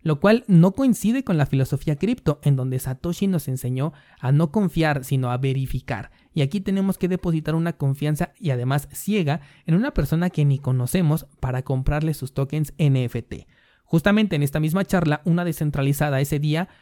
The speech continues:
mencionaba, "Bueno, si a mí no me importa, eh, yo puedo crear mis tokens, venderlos y después volver a crearlos en otra red y volverlos a vender.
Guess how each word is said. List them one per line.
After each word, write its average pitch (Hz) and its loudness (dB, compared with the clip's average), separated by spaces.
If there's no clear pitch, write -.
mencionaba, 165 2
"Bueno, 170 0
si 120 -6
a 113 -6
mí 135 0
no 160 2
me 165 0
importa, 170 -2
eh, 135 0
yo 139 0
puedo 151 2
crear 135 0
mis 143 -2
tokens, 147 2
venderlos 147 0
y 196 -4
después 156 0
volver 156 0
a 180 -2
crearlos 175 -2
en 143 0
otra 147 -2
red 143 -4
y 180 2
volverlos 135 0
a 117 -2
vender. 113 -6